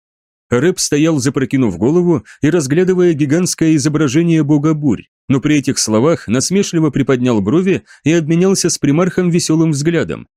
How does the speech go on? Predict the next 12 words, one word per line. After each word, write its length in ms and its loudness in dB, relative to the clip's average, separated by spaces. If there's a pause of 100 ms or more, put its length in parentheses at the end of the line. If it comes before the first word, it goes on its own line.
прежде 340 0
чем 180 0
снова 320 2
повернуться 560 0
к 60 -12
сору 300 0
Талграну. 640 -6 (720)
«Капитан, 640 -2 (120)
ты 100 2
выполнил 520 0
свой 300 0
долг», 480 -6